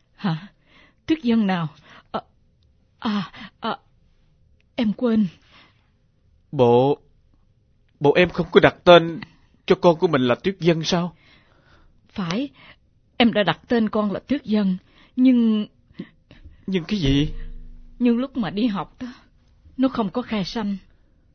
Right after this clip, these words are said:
Speaker 1: Em phải mua khai sanh của người khác cho nó.
Speaker 2: Sao? Mua khai sanh? Mua khai sanh là, là, là nghĩa làm sao?
Speaker 1: Em sanh con trong lúc loạn lạc,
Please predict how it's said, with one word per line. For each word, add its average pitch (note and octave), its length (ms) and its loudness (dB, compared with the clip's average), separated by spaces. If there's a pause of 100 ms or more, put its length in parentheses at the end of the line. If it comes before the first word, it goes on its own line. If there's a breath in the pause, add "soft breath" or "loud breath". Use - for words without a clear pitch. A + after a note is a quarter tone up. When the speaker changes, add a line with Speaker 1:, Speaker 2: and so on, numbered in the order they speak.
(360)
Speaker 1:
Em G3 160 -4
phải F#3 140 -6
mua A3+ 200 0
khai A3+ 220 -8
sanh A3+ 260 -6
của G#3+ 120 -8
người F3+ 160 -4
khác A#3+ 340 -10
cho G#3+ 100 -8
nó. F3+ 280 -8 (320)
Speaker 2:
Sao? - 460 -6 (1000)
Mua F3+ 160 4
khai G3 200 2
sanh? G3 320 4 (1040)
Mua F#3+ 120 2
khai F#3+ 180 2
sanh F#3+ 220 0
là, D3 300 4 (760)
là, E3 160 0 (180)
là D3 200 0
nghĩa C3 180 2
làm E3 140 0
sao? E3+ 300 2 (1700 soft breath)
Speaker 1:
Em G#3 160 -2
sanh G3 260 -6
con F3+ 340 -6
trong F3+ 160 -4
lúc A3 220 -10
loạn D3 260 -8
lạc, C#3 200 -10